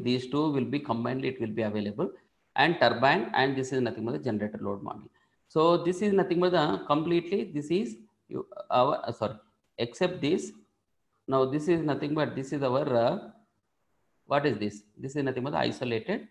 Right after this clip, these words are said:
power system. This is the isolated power system. What is this A C E? This is the area con-, uh, control error. Already we have discussed about that.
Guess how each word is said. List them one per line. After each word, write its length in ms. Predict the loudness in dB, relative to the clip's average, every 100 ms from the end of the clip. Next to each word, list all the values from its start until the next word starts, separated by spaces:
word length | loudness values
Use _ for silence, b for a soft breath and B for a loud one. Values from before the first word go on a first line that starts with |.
| -12
power 180 | -10 -10
system. 400 | -12 -18 -18 -20 _ _ _ _ _ _ _ _ _ _ -12
This 200 | -6 -2
is 200 | -2 0
the 320 | -2 -2 -6 -10
isolated 680 | -8 -6 -4 -2 -2 -6 -6
power 200 | -8 -8
system. 320 | -10 -16 -18 -20 _ _ _ 6
What 220 | 6 6
is 80 | 2
this 240 | 0 -2 2
A 180 | 2 2
C 140 | 0
E? 520 | 0 2 0 -2 -12 -18 -12
This 220 | -8 -2
is 120 | -2 -2
the 160 | 0
area 340 | 2 4 4 2
con-, 280 | 0 0 -6
uh, 80 | -6
control 440 | 0 0 2 2
error. 400 | 2 2 0 0 B B -4
Already 260 | 0 2 2
we 140 | 2
have 180 | 2 0
discussed 380 | -2 -2 -2 0
about 320 | 2 2 2
that. 180 | 0